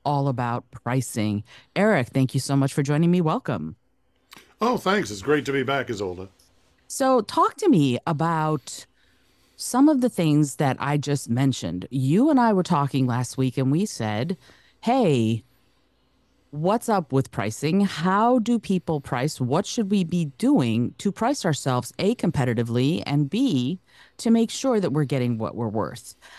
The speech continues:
Speaker 1: I'd love to talk to you about that, but I also, I'd love to hear about convention. What happened with that? How did it go? And what did you learn from being there and also speaking there?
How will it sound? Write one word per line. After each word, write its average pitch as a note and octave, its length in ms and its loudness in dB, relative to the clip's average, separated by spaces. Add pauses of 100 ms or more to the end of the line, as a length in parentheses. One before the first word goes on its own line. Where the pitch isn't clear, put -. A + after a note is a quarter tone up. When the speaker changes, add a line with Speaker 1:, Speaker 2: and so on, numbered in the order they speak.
Speaker 1:
I'd D3 160 0
love D3+ 320 4
to F#3 100 -4
talk E3 300 2
to - 140 -2
you D3 140 4
about C3 340 0
that, F#3+ 320 0
but F#3 80 -2
I G#3+ 100 0
also, D#4+ 320 -2
I'd D#3 160 0
love E3+ 200 -2
to G#3+ 100 -4
hear C4 140 0
about B3 220 -2
convention. C#3+ 920 -2
What E3+ 200 0
happened A#3+ 380 0
with A3+ 140 0
that? C3+ 340 -4 (320)
How E3 160 0
did G3 140 2
it B3+ 160 -2
go? B2 460 0 (340)
And F#3 580 2 (400)
what F3 220 0
did F4+ 220 2
you D#4 80 4
learn B3+ 300 2
from D#3 500 0 (260)
being A3+ 320 0
there B3+ 340 -2
and E3 160 -2
also D#3 220 -4
speaking D#3 460 -4
there? D2 240 -8